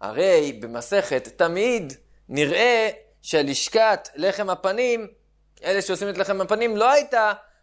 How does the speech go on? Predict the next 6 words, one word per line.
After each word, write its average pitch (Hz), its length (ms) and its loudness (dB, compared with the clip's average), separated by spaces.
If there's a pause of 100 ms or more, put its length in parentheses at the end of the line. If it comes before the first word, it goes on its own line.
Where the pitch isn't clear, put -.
(100)
בזווית 170 600 -4
הדרומית-מזרחית. 156 1040 -10 (460)
למה? 131 340 -4 (1500)
כי 139 100 -8
במסכת 139 560 -4
תמיד 165 500 -2